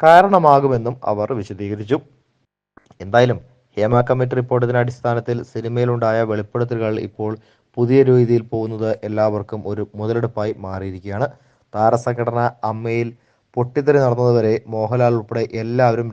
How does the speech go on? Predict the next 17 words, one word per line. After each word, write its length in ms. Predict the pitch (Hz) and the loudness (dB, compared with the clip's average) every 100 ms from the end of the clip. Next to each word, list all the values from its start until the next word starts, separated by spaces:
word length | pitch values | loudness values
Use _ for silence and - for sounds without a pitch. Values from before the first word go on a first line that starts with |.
| 104 | -4
രാജിവെക്കുകയാണ് 800 | 107 120 117 110 107 107 101 95 - | -4 -4 -6 -6 -8 -6 -6 -8 -10
ചെയ്തത്. 260 | 95 123 131 - 107 | -4 -2 -2 -8 -6
നിലവിലെ 360 | 113 117 117 123 - _ _ | -4 0 -2 -2 -8 _ _
അമ്മ 280 | - 113 123 131 - 117 | -6 0 4 4 2 -2
ഭരണസമിതി 640 | 113 120 123 123 120 120 113 - | -2 -2 -2 -2 -2 -4 -6 -6
പിരിച്ചുവിടുകയും 680 | 123 127 135 117 107 98 80 | -4 -4 -4 -4 -4 -8 -10
ചെയ്തു. 200 | 95 98 127 - - | -10 -8 -8 -12 -10
ഹേമ 280 | 113 120 123 120 | -6 -2 -4 -4
കമ്മിറ്റി 320 | 120 113 120 113 | -8 -6 -6 -8
റിപ്പോർട്ടിനെ 440 | 117 117 113 117 110 | -6 -6 -6 -8 -6
തുടർന്ന് 260 | 113 110 87 _ _ _ _ | -6 -6 -10 _ _ _ _
സിനിമാ 320 | 143 147 147 143 135 | -4 -2 2 4 2
രംഗത്തെ 400 | 131 127 127 123 120 _ 110 | 0 -2 -2 -4 -6 _ -8
അതിക്രമങ്ങളിൽ 880 | 123 123 - 127 127 123 123 117 120 - | -8 -8 -4 -2 -2 -2 0 0 -2 -4
പരാതിയുമായി 760 | 117 113 117 117 120 113 110 110 110 _ _ _ - | -4 0 0 0 -2 -4 -4 -6 -10 _ _ _ -4
കൂടുതൽ 560 | 160 175 180 180 165 160 - | 2 4 6 6 6 2 2
പേർ 200 | 147 | 2